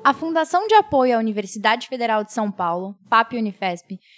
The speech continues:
divulgou a abertura de inscrições destinadas a selecionar recursos humanos para apoio técnico do projeto Convênio Santander, nas áreas de jornalismo e mídias sociais, com atuação no Departamento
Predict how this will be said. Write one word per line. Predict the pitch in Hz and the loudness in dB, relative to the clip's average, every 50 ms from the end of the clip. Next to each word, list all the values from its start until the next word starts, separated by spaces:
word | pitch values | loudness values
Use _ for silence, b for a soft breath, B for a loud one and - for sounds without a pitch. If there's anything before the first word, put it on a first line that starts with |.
| b - | b -4
divulgou | 240 262 240 277 277 262 262 285 302 302 | -4 -2 0 0 0 2 4 4 6 6
a | 294 | 4
abertura | 269 277 285 277 285 - 339 359 381 359 | 2 0 -4 -4 -4 -4 -4 -2 -2 -2
de | 302 339 | -2 -4
inscrições | 349 - - 302 277 226 - 247 220 226 247 254 | -6 -4 -4 -6 -6 -4 -2 -2 0 0 0 0
destinadas | 233 240 233 - - 254 233 220 214 226 233 220 | 0 -2 -2 -2 -4 -2 0 0 0 0 0 -2
a | 240 233 226 | -2 -2 -2
selecionar | - 285 277 320 320 302 - 302 262 233 208 208 214 | -2 -2 -2 -2 -4 -4 -4 -4 -2 -2 -2 -2 -4
recursos | 202 233 226 - - 302 302 - 339 285 | -4 -6 -8 -8 -8 -8 -8 -8 -4 -2
humanos | 311 269 240 220 214 220 240 247 - | 0 0 2 0 0 -2 -4 -6 -6
para | - 254 240 240 | -4 -2 -2 -2
apoio | 240 - - 240 247 262 | -2 -4 -4 -4 -4 -6
técnico | 247 - 220 208 208 - 220 226 220 - | -6 -6 -6 -6 -6 -6 -8 -8 -8 -8
do | 214 226 | -8 -8
projeto | - 214 220 214 196 175 190 196 196 196 - | -6 -6 -4 -4 -4 -4 -4 -4 -6 -8 -8
Convênio | - 247 247 240 208 214 214 220 240 | -4 -2 -2 0 0 0 -2 -2 -4
Santander, | 240 - 262 254 247 285 302 311 226 156 - _ _ _ _ _ _ _ _ _ _ _ | -4 -4 -4 -4 -4 -4 -4 -4 -6 -6 -8 _ _ _ _ _ _ _ _ _ _ _
nas | _ 208 208 214 220 | _ -6 -4 0 0
áreas | 220 214 220 226 214 | 2 2 2 0 -2
de | 202 208 | -2 -4
jornalismo | 208 196 240 262 311 339 311 269 247 247 277 254 285 302 285 | 0 2 2 2 2 2 0 0 0 0 0 -2 -2 -2 0
e | - 269 | 0 2
mídias | 254 240 240 220 247 240 | 2 2 2 2 0 0
sociais, | 247 269 254 247 - 285 202 160 160 175 - | 0 -2 -4 -2 -2 0 -2 -2 -2 -6 -12
com | - - 190 185 | -12 -8 -6 -6
atuação | 185 185 - 220 208 202 - - 247 254 254 | -6 -6 -4 -4 -4 -4 -2 -2 0 0 0
no | 240 220 | 0 -2
Departamento | 208 208 - 214 208 208 - 208 196 208 226 240 233 226 - | -6 -4 -4 -4 -4 -4 -6 -6 -4 -4 -2 -2 -4 -6 -8